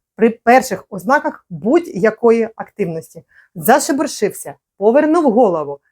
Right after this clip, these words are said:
відкрив рота. А якщо дитина спить, розбудіть її через дві години в день або через чотири години вночі. А як її розбудити? Взяти на руки, ніжно пощипати за п'яти,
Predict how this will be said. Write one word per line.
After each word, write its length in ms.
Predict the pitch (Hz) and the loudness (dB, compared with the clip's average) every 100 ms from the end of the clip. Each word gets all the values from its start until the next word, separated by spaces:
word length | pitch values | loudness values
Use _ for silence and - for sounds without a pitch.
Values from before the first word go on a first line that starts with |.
| - | -8
відкрив 480 | 185 - 214 254 - _ | -8 -2 0 0 -4 _
рота. 420 | 190 185 180 135 - _ _ _ - | 0 0 0 -8 -10 _ _ _ -4
А 120 | 185 | 0
якщо 420 | 185 226 - 427 | 0 -2 2 2
дитина 460 | 285 269 302 294 277 | 2 0 -2 -2 -2
спить, 460 | - 240 - _ _ _ | -6 -8 -8 _ _ _
розбудіть 680 | 190 208 196 214 196 294 - | -6 -4 -2 -2 0 -2 -2
її 360 | 202 185 151 139 _ _ _ | -2 -2 -2 -6 _ _ _
через 280 | - 226 226 | -2 0 2
дві 240 | 185 269 202 | 2 2 0
години 500 | 190 160 196 147 - | -2 -2 -4 -4 -12
в 120 | - 165 | -12 0
день 340 | 214 339 381 _ - | 0 0 -4 _ -4
або 420 | 208 175 185 294 | -2 2 2 2
через 320 | - 220 202 | 0 -8 -8
чотири 500 | - 185 196 185 180 - | -10 -12 -6 -6 -6 -8
години 520 | 190 170 175 156 175 _ | -6 -2 -2 -4 -8 _
вночі. 540 | 170 190 - 165 139 _ _ _ _ _ - | -8 -6 -6 -10 -10 _ _ _ _ _ -2
А 120 | 254 | 2
як 320 | 285 392 - | 4 2 0
її 200 | 320 339 | 0 2
розбудити? 680 | 311 247 294 240 220 151 147 _ _ _ _ _ - | 0 0 0 0 0 -4 -20 _ _ _ _ _ -14
Взяти 560 | 208 269 277 269 233 _ - | 0 2 2 0 -8 _ -12
на 200 | 180 202 | -4 0
руки, 400 | 240 214 - 139 _ _ - | 2 0 -6 -20 _ _ -4
ніжно 500 | 233 330 262 214 185 - | -2 0 0 0 -2 -6
пощипати 640 | 214 240 233 254 262 233 _ | -6 -4 2 2 2 -6 _
за 200 | - 180 | -8 -6
п'яти, 480 | 190 190 175 - 151 | -4 -2 -2 -4 -16